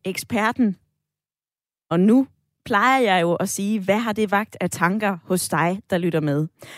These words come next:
Og det er jeg jo egentlig stadigvæk nysgerrig på at høre, men desværre,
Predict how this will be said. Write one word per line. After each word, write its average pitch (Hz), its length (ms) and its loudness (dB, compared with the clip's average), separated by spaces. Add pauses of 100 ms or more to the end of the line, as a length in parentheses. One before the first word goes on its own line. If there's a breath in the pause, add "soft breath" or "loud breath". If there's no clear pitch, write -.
(560 loud breath)
Og 208 100 -2
det 294 140 4
er 277 140 6
jeg 254 120 4
jo 220 60 6
egentlig 226 280 2
stadigvæk 254 420 0
nysgerrig 247 420 0
på 226 160 0
at 226 60 0
høre, 226 200 2
men 226 120 0
desværre, 226 580 -4